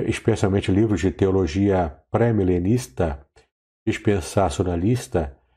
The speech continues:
que trazia sempre essa interpretação, sempre atribuindo os inimigos, né, do próprio, dos próprios Estados Unidos como esses protagonistas do mal,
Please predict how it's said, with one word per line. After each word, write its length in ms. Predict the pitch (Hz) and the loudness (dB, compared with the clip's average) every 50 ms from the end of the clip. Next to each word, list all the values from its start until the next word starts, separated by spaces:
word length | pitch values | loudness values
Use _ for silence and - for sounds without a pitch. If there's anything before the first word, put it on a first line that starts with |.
| _ _ _ _ _ _ _ | _ _ _ _ _ _ _
que 200 | - 110 117 127 | 0 0 0 0
trazia 460 | 127 143 151 147 127 123 147 151 143 | 0 0 0 2 2 2 2 0 0
sempre 360 | - - - 143 135 127 - | 0 -2 -2 -2 0 0 -2
essa 180 | 131 127 - 131 | -2 0 0 0
interpretação, 1040 | 127 127 135 120 120 - - 127 - 110 101 - - - 120 117 120 127 127 127 - - - _ _ _ _ _ _ _ _ _ _ | 0 2 0 0 0 -2 -4 0 -2 -2 -2 -2 -2 0 0 2 2 0 -2 -4 -10 -18 -20 _ _ _ _ _ _ _ _ _ _
sempre 320 | - - - 170 165 - 170 | -4 -2 -2 0 2 0 0
atribuindo 1000 | 147 - - 160 143 123 117 107 110 127 151 156 135 107 - 90 78 71 - _ _ _ _ _ _ _ _ _ _ - | 0 0 0 0 2 2 2 2 2 2 2 0 0 0 0 -2 -2 -4 -8 _ _ _ _ _ _ _ _ _ _ -4
os 140 | 98 - | 0 0
inimigos, 540 | 117 113 120 110 98 120 160 170 117 98 78 | 2 2 2 2 2 2 2 2 0 -2 0
né, 160 | 90 101 101 | 2 0 2
do 120 | 92 92 85 | 2 0 -2
próprio, 440 | - - 98 107 117 117 - 92 80 | 0 0 2 2 2 0 -2 -8 -8
dos 180 | - - 85 | -6 -10 -10
próprios 340 | - - 113 120 120 - 82 | -2 0 0 0 0 -4 -6
Estados 420 | 85 - - - 107 101 95 78 | -6 -8 -2 0 2 2 2 2
Unidos 480 | 85 85 82 87 104 127 127 127 123 - | 0 0 2 2 2 2 2 0 -6 -6
como 440 | - - - 110 110 110 113 110 101 | -4 0 0 2 2 2 2 4 4
esses 440 | 98 107 110 - - - 113 - - | 2 2 0 -2 -2 -4 -4 -4 -4
protagonistas 960 | - - 143 156 151 151 143 139 127 113 92 87 104 110 - - 120 117 95 | -2 0 0 0 2 0 0 0 0 -2 -2 -2 -4 -6 -2 -2 -2 -2 0
do 180 | - 107 117 | 0 0 0
mal, 440 | 113 92 87 85 80 76 76 71 - | 2 2 2 2 0 0 -4 -6 -10